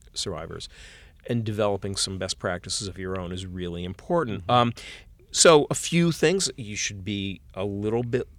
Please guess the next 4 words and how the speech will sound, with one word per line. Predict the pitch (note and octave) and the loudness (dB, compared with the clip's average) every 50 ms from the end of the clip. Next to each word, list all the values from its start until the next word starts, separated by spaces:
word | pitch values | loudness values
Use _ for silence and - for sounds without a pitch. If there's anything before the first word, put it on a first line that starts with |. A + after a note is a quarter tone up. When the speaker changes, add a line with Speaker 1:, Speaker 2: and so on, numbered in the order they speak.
| - - | -14 -12
Speaker 1:
literate | A2+ G#2+ G#2 G#2+ A#2 A#2 A2 A#2+ B2+ D3 E3+ F3 - - - - - - - - - - - | -10 -8 -4 -2 0 2 4 4 4 4 2 0 -4 -12 -16 -20 -20 -20 -20 -20 -20 -18 -10
in | - B2+ A#2+ A#2+ A#2 A#2 A#2 A#2 - - - - - | -4 -2 0 0 0 -2 -4 -6 -10 -14 -20 -20 -18
how | - - A2+ A2+ A#2 A#2 A#2 A#2+ A#2+ A#2+ | -12 -6 -2 0 2 2 4 2 0 -2
people | - - - A2+ - - - A#2 | -4 -8 -8 -8 -8 -6 -8 -8